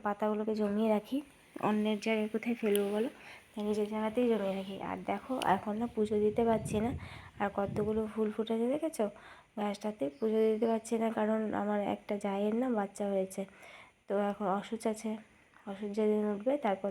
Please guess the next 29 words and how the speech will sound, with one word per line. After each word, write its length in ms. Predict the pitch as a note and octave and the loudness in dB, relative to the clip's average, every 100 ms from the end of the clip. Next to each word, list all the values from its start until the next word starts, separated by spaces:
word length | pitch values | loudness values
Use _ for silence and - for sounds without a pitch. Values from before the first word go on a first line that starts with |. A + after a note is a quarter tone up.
| G3 | -2
থেকে 140 | G#3 A3+ | -4 0
পুজো 180 | G#3 G3 F#3+ | 2 2 2
দিতে 180 | F#3+ G#3 | 0 2
পারবো। 240 | G3+ G3 G3+ - - - - - - | 2 2 -4 -8 -20 -20 -20 -20 -6
আর 60 | G#3+ | 0
দেখো, 160 | G#3+ G#3+ G#3+ | 2 2 2
তিনটে 280 | G#3+ G#3 G#3+ | 2 2 0
ফুল 160 | - G#3+ G#3 | 2 2 2
একসাথে 280 | G3+ G#3+ G#3+ G#3+ | 0 0 -2 0
কি 60 | G#3+ | -2
ভালো 160 | G#3 G3+ G3+ | 0 2 2
লাগছে 240 | G#3 - A3+ | 0 -2 -2
না, 60 | A3+ | 0
মনে 100 | G#3 | 0
হচ্ছে 160 | G#3 G#3+ | -2 -2
যেন 120 | G#3 G#3 G3+ | 0 0 0
মা 80 | G3+ - | -2 0
তারার 240 | G#3 G#3+ G#3+ | 4 4 4
মুখ 120 | G3+ G#3+ G#3 | 2 2 -2
দেখা 180 | - G3+ | -2 -2
যাচ্ছে 320 | G3+ - - G3+ - - - _ | -2 -4 -10 -10 -12 -18 -20 _
ফুলগুলোতে। 580 | A3 G#3 G3+ G3+ G3+ G#3 - - - - _ _ _ _ _ - - - _ _ _ - - _ _ _ _ _ _ _ _ _ _ _ _ _ _ _ _ - | 2 4 2 0 -2 -4 -4 -18 -20 -20 _ _ _ _ _ -18 -16 -16 _ _ _ -20 -20 _ _ _ _ _ _ _ _ _ _ _ _ _ _ _ _ -6
হুম, 140 | G#3+ G#3 G#3+ | -2 0 2
তো 40 | G#3+ | 4
আমি 100 | G#3+ | 6
এবার 140 | A3+ A3+ G#3+ | 8 8 8
ঘরে 200 | G#3+ G#3+ | 6 6
যাব, 120 | A3+ A3+ A3 | 6 4 4
হাত 140 | G#3 | 0